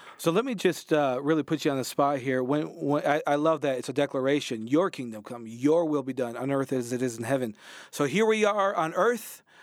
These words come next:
and all the bills we have to pay, mowing the lawn, taking our kids to school, and so on and so forth. What does heaven look like when it comes on earth, so we know that it is happening?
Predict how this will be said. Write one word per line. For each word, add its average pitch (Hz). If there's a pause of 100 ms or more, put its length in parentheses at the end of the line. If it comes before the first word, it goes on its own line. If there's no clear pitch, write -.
(460)
and 143
all 180
the 151
bills 156
we 180
have 175
to 175
pay, 170
mowing 170
the 180
lawn, 175
taking 170
our 170
kids 175
to 151
school, 180
and 156
so -
on 170
and 160
so 185
forth. 170 (920)
What 175
does 185 (420)
heaven 165
look 175
like 139 (380)
when 160
it 165
comes 156
on 143
earth, - (300)
so -
we 151
know 165
that 151
it 147
is 135
happening? 135